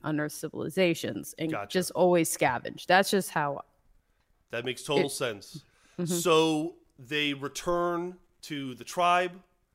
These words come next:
Speaker 1: Mm-hmm.
Speaker 2: and are maybe not welcomed, but it's certainly nice to see them return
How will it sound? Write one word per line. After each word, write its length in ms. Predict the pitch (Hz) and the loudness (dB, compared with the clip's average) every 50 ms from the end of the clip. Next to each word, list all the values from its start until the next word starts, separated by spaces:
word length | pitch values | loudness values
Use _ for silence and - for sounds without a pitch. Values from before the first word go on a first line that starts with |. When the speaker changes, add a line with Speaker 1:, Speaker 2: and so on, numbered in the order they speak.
| _ _ _ _ | _ _ _ _
Speaker 1:
Mm-hmm. 320 | 185 165 - _ 175 180 214 247 - _ | -10 -10 -10 _ -8 -8 -8 -10 -12 _
Speaker 2:
and 400 | - 120 113 113 110 113 113 107 - 113 | -12 -10 -8 -6 -6 -8 -8 -10 -6 -4
are 640 | 113 113 113 113 113 113 110 110 110 110 107 107 - _ _ _ _ _ _ _ _ _ _ _ _ _ _ - | -2 0 0 0 0 0 0 -2 -4 -4 -6 -8 -10 _ _ _ _ _ _ _ _ _ _ _ _ _ _ -6
maybe 220 | 269 294 262 247 | -4 -4 0 2
not 280 | 220 208 185 160 151 147 | 4 4 4 2 0 6
welcomed, 560 | 156 190 190 180 - - 139 135 147 190 185 147 | 10 10 10 10 8 4 -2 -2 -2 -2 -2 -2
but 100 | 147 135 | -2 -2
it's 140 | 135 135 | -2 -2
certainly 420 | - 165 165 156 147 139 139 139 135 | -2 -2 -2 -2 -2 -4 -4 -4 -4
nice 400 | 131 131 139 139 143 135 - - | 0 2 4 4 4 2 -4 -8
to 120 | - 143 131 | -10 -10 -8
see 460 | - - - 139 135 131 135 135 127 | -8 -6 -6 -4 -4 -4 -4 -4 -2
them 260 | 127 131 127 123 120 | -2 -2 -2 -2 -2
return 560 | 120 123 - - 139 123 120 117 120 165 220 | -6 -8 -4 -2 0 0 0 0 -2 -6 -8